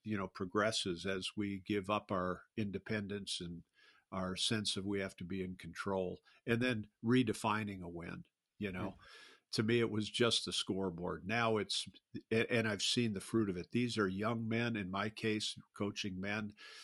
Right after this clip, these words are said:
Speaker 1: who are going to have lives. Are they gonna be productive for the kingdom or just bring them a lot of good income as a result of being a college grad?
Speaker 2: What advice do you have for coaches today,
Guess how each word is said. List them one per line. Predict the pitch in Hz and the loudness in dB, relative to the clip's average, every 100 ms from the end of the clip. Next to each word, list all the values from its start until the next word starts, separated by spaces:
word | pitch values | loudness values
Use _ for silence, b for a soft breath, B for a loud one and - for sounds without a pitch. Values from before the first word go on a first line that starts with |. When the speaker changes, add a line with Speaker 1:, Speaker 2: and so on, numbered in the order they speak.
| B B | B B
Speaker 1:
who | - 113 104 | 2 4 6
are | 98 | 4
going | 92 107 98 | 2 0 0
to | 92 | 0
have | 101 101 | 0 0
lives. | 92 98 104 101 92 | 0 4 4 4 0
Are | 98 98 | 2 2
they | 95 | 2
gonna | 98 95 | 0 -2
be | 92 98 | -2 -6
productive | - 95 92 98 - 98 | -4 -2 0 0 0 -4
for | - 101 | -2 -2
the | 95 | -2
kingdom | - 117 113 117 120 | -2 -2 0 0 0
or | 101 | 0
just | 87 101 - | 0 -2 0
bring | 104 95 | 0 0
them | 92 | -2
a | 90 | -2
lot | 92 92 | 0 0
of | 92 | -2
good | 98 92 | -6 -4
income | 104 95 - 90 | -4 -6 -6 -6
as | 87 92 - | -6 -6 -6
a | |
result | 95 90 98 95 - | -4 -4 -2 -2 -4
of | 85 | -6
being | 98 92 | -6 -6
a | 87 - | -10 -6
college | 92 92 90 - | -6 -6 -8 -12
grad? | 95 90 95 87 _ _ _ _ _ _ _ _ _ _ _ _ _ _ _ _ _ _ _ - | -10 -10 -10 -12 _ _ _ _ _ _ _ _ _ _ _ _ _ _ _ _ _ _ _ -10
Speaker 2:
What | 120 147 | 0 4
advice | 170 151 156 131 - | 6 8 8 8 6
do | 131 | 6
you | 135 131 | 10 10
have | 120 120 120 | 10 8 6
for | - | 4
coaches | 113 113 107 - 104 - | 2 4 4 4 0 0
today, | 101 98 95 92 92 | 0 2 2 2 0